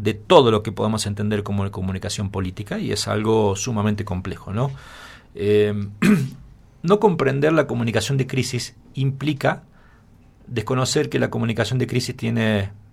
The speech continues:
efectos devastadores, ¿sí? Si no se la entiende como un hecho absolutamente excepcional, ¿no? Como una especie de paréntesis en la rutina,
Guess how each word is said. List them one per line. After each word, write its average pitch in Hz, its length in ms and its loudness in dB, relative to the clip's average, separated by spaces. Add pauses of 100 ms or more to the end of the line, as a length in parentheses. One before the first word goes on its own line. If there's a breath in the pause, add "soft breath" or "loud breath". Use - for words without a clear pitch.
(160)
efectos 110 400 -2
devastadores, 104 760 0 (280)
¿sí? 131 280 -6 (260)
Si - 240 -6
no 107 140 -2
se 107 140 -2
la 104 80 0
entiende 110 480 -4
como 107 200 -4
un 110 60 -4
hecho 110 240 -4
absolutamente 107 920 -4
excepcional, 104 680 -4 (240)
¿no? 202 180 -10
Como 120 260 -6
una 117 100 -4
especie 117 320 -6
de 107 80 -4
paréntesis 110 720 -4
en 104 220 -4
la 101 100 0
rutina, 110 520 -4